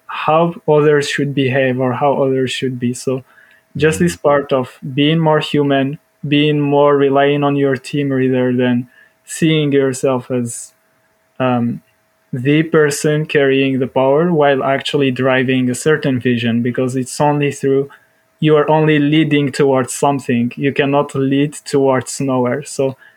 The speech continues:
Speaker 1: the leader needs to have the vision. They need to lead toward a certain place, a better future.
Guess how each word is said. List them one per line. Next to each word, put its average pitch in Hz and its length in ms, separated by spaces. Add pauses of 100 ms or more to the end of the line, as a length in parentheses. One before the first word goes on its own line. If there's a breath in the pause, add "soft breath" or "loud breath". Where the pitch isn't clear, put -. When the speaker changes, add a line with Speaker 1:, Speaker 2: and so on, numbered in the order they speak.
(160 soft breath)
Speaker 1:
the 139 100
leader 151 420
needs 147 360
to 175 120
have 175 280
the 170 100
vision. 139 480 (380)
They 139 160
need 156 340
to 147 80
lead 139 400
toward 135 520 (300)
a 139 60
certain 151 460
place, 135 420
a 143 60
better 139 340
future. 131 540